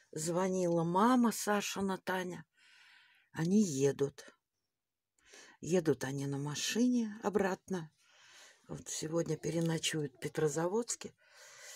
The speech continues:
Завтра к вечеру должны быть дома. Вот. Очень с Сашей тяжело. Это просто вот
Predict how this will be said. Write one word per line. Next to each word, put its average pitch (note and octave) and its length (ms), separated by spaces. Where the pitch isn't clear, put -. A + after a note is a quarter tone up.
Завтра E3 400
к - 100
вечеру D#3+ 460
должны D#3 440
быть D3+ 280
дома. B2+ 420
Вот. C3+ 460
Очень F3 360
с - 80
Сашей D#3 460
тяжело. D#3 800
Это - 220
просто E3 560
вот D#3 180